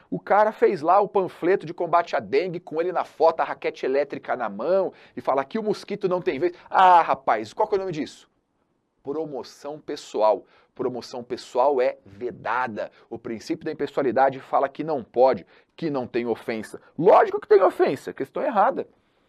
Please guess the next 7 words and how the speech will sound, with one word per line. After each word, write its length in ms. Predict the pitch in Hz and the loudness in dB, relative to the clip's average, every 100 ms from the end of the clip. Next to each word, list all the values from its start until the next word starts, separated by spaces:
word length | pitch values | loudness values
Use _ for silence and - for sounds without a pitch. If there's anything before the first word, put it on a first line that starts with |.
| _ _ | _ _
Ele 160 | 131 165 | -8 -8
violou, 400 | 143 220 208 233 | 0 4 6 6
sim, 220 | - 202 | 4 -8
o 60 | 233 | -8
princípio 640 | 226 208 - 208 240 285 _ _ _ _ | -8 -8 -10 -8 -8 -10 _ _ _ _
da 140 | 156 | -4
impessoalidade. 840 | 196 208 208 220 208 147 170 139 | -2 -4 -8 -6 -2 2 2 0